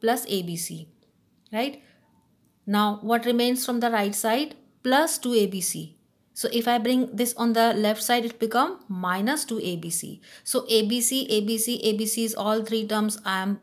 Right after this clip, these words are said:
um, writing them together. So equals to zero. Right side becomes equals to zero. Now what I will do? These three terms, X square terms,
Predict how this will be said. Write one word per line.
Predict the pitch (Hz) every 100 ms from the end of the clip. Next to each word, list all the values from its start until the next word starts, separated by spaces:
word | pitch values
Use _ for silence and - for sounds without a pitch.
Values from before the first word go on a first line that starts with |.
| -
um, | 202 190
writing | - 185 185 175 196
them | 190 196
together. | 190 180 175 165 160 170 - - -
So | 233 262 269
equals | 208 - 185 -
to | 277 392 - -
zero. | 170 160 151
Right | 170 165
side | - 196 185 180 190
becomes | 190 196 208 185
equals | - 180 180
to | 262 285 - - 180
zero. | 170 165 156 156 - - - -
Now | 202 196
what | 214 214
I | 226
will | 233 233
do? | 247 320 339 - _ _ _ _
These | 196 262 285
three | 269 277
terms, | 262 269 277 -
X | 226 214
square | - 254 254
terms, | 254 262 285 -